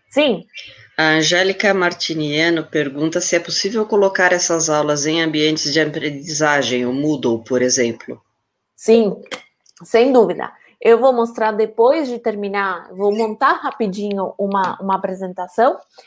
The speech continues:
Speaker 1: e eu vou mostrar pra vocês a fo-, as formas de compartilhamento pra que seja publicado, seja, é, em um ambiente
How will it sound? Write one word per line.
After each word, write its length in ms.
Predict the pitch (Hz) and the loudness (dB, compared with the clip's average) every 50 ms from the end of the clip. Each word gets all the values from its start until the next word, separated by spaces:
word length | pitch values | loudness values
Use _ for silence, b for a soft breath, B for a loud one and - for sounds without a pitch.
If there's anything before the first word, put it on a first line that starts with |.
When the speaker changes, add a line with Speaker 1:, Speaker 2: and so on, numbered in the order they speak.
| b b b b - | b b b b 0
Speaker 1:
e 160 | 233 233 226 | 4 6 8
eu 260 | 226 226 233 247 254 | 8 8 8 6 6
vou 200 | 240 240 240 240 | 6 6 6 6
mostrar 500 | 262 302 349 - - - 269 247 240 262 254 | 4 0 -6 -6 -6 0 2 2 2 2 2
pra 120 | 269 254 240 | 0 0 0
vocês 400 | 220 233 233 233 240 233 233 226 | 2 0 0 0 0 0 0 0
a 120 | 226 233 | -2 -2
fo-, 160 | 233 - 214 | -4 -4 -4
as 240 | - 214 226 - - | -4 -2 -4 -4 -2
formas 400 | - 233 233 220 226 233 233 233 | -2 -2 -2 0 -2 -2 -2 -2
de 100 | 220 226 | -4 -6
compartilhamento 1120 | 233 - 294 320 381 - - 359 339 349 - - 277 247 262 247 233 220 214 220 240 247 269 | -4 -4 -4 -4 -4 -2 -4 -4 -4 -4 -8 -8 -4 -2 -2 -2 -2 -2 -4 -4 -4 -6 -6
pra 160 | - - 240 | -4 -4 -4
que 120 | 233 - | -4 -6
seja 320 | - - 233 233 240 233 220 | -4 -2 -2 -2 -2 -4 -4
publicado, 840 | - - 262 277 294 294 285 285 - 220 202 202 208 208 220 226 233 B B B B B B | -2 -2 -2 0 0 0 -2 -2 0 2 2 2 2 2 0 0 0 B B B B B B
seja, 640 | - - - 233 226 220 208 214 208 202 190 185 190 B B B B - - | -14 2 6 6 6 6 6 4 2 2 2 0 -2 B B B B -2 2
é, 300 | 208 208 202 196 196 185 | 4 6 6 6 6 4
em 320 | - - 202 202 202 208 | 0 -2 -2 -2 -2 0
um 120 | 214 214 220 | 0 2 2
ambiente 540 | 208 202 190 202 202 208 240 294 294 - | 2 2 2 2 2 2 0 -2 -8 -14